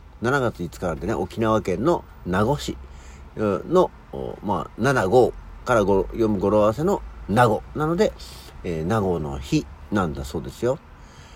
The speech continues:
えーっと、この間の沖縄でも名護はね、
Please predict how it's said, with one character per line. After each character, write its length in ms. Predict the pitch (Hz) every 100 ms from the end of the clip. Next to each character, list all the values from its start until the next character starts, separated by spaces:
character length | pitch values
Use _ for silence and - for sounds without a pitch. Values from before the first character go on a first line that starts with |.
| - - - - -
え 280 | 147 151 147
ー 40 |
っ 40 | 143 -
と、 160 | - 139
こ 180 | - 202
の 100 | 214
間 180 | 208 202
の 100 | 196
沖 160 | 190
縄 160 | 190 180
で 80 | 165
も 80 |
名 160 | 113 156
護 100 | 135
は 120 | 76
ね、 180 | 78 107